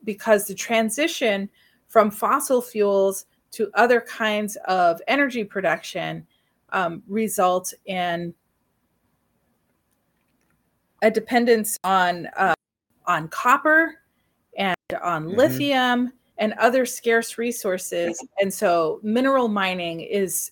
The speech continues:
Speaker 1: is increasing. And so, um, one of the questions that I wanna c-, consider is, how do we get out of extractive law? 'Cause it, we just move from extracting fossil fuels to extracting something else. But the <laughs> logic
Speaker 2: Yeah.
Speaker 1: is the same.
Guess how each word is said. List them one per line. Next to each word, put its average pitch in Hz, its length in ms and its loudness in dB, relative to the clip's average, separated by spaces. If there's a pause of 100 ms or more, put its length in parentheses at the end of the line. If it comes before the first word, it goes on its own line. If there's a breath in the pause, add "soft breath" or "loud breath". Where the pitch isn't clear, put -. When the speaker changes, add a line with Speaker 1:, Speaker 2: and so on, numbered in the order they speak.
Speaker 1:
is 214 200 -2
increasing. 180 640 -8
And 196 240 -4
so, 180 320 2 (540 soft breath)
um, 185 420 0 (600)
one 302 260 4
of 330 40 6
the 277 60 4
questions 262 440 0
that 226 200 2
I 247 220 2
wanna 247 360 0
c-, - 220 -14
consider 254 520 -4
is, 170 540 -2 (680)
how - 240 -2
do 392 80 6
we 277 120 0
get 269 240 2
out 247 180 4
of 240 140 2
extractive 233 920 -2
law? 202 280 -4
'Cause 220 360 4 (520)
it, 254 120 0
we 254 160 -4 (760)
just 262 180 -6
move 262 240 -2
from 240 180 0
extracting 226 520 -2
fossil 220 340 -2
fuels 214 380 0
to 220 60 -6
extracting 202 520 -4
something 214 420 -6
else. 151 440 -4
But 202 120 -2
the 202 100 -2
<laughs> 226 240 -4
logic 339 300 6
Speaker 2:
Yeah. - 160 -6
Speaker 1:
is 269 200 -6
the 208 120 -10
same. 214 720 -2